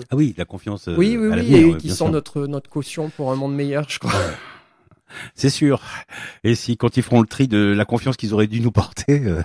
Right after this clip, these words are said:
Speaker 1: à
Speaker 2: Ouais.
Speaker 1: mon avis, euh, <laughs> ça sera pas tout à fait pareil.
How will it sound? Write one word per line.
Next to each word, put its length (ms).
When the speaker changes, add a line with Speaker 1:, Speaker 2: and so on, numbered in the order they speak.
Speaker 1:
à 100
Speaker 2:
Ouais. 160
Speaker 1:
mon 80
avis, 360
euh, 100
<laughs> 220
ça 180
sera 240
pas 200
tout 220
à 100
fait 220
pareil. 520